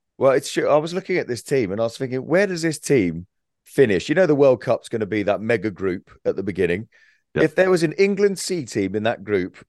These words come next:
Speaker 1: this is the squad: Crawley, Duckett, Rehan Ahmed, Joe Root, Bryden Cast, Sam Hain, Will Jacks, Craig Overton, Matthew Potts, Phil Salt, George Scrimshaw, Jamie Smith, Luke Wood is the C team.
Speaker 2: Not bad.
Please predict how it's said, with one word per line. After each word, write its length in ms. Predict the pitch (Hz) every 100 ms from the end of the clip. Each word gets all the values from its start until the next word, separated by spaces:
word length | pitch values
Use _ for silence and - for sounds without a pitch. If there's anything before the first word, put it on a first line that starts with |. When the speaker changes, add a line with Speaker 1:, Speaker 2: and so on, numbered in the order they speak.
| -
Speaker 1:
this 240 | 120 131
is 100 | 117
the 60 | 113
squad: 400 | - 92 85 - _ _ _
Crawley, 460 | - 160 185 185 180
Duckett, 520 | 156 127 113 117 120 _ _ _
Rehan 280 | 117 156 160
Ahmed, 380 | 123 110 110 110 -
Joe 220 | 151 170
Root, 480 | 139 113 127 - - _ -
Bryden 340 | 143 151 143
Cast, 480 | - 110 113 - -
Sam 360 | - 139 139
Hain, 380 | 139 117 101 110
Will 300 | 104 135 156
Jacks, 400 | 135 113 98 -
Craig 320 | - 139 135 123
Overton, 380 | 120 110 113
Matthew 300 | 117 120 117
Potts, 300 | 117 117 107
Phil 240 | - 127 117
Salt, 360 | - 117 104 -
George 240 | 110 107
Scrimshaw, 500 | - - 107 98 107
Jamie 380 | 98 117 113 110
Smith, 340 | - 120 107
Luke 300 | 107 117 120
Wood 360 | 104 120 - - -
is 140 | 92
the 80 | -
C 300 | - 127 120
team. 320 | - 85 78 - _ _ -
Speaker 2:
Not 200 | 113 104
bad. 320 | 110 87 85